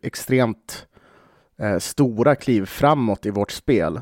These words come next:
Det såg ju faktiskt ut som att vi ville någonting och hade ett syfte med vad vi gjorde ute på isen, vilket var väldigt trevligt. Jag tyckte också i överlag att vi spelade bara generellt bättre.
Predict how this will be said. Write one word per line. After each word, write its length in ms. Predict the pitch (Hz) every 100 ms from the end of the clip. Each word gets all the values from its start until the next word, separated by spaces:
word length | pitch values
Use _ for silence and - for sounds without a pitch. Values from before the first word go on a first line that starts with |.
| -
Det 100 | 120
såg 220 | - 120
ju 60 | 120
faktiskt 320 | 127 - -
ut 180 | 127 113
som 140 | 123
att 80 | 107 113
vi 160 | 110
ville 420 | 104 123 110 123
någonting 380 | 120 98 92 101
och 60 | 101
hade 280 | 107 101 101
ett 120 | -
syfte 480 | - 117 - - 110
med 160 | 101
vad 180 | 98 95
vi 60 | 98
gjorde 240 | 101 98
ute 120 | 92
på 120 | -
isen, 380 | 117 120 - 80
vilket 260 | 95 90 92
var 100 | 98
väldigt 280 | 98 95 -
trevligt. 520 | 110 101 104 - - - - - -
Jag 120 | 110
tyckte 200 | 110 127
också 240 | 147 -
i 60 | 117
överlag 500 | 117 107 127 143 107
att 120 | 90
vi 40 | 113
spelade 520 | - 117 92 131 104 92 - -
bara 300 | 117 107 98 -
generellt 460 | 113 101 113 101 -
bättre. 440 | 131 - - -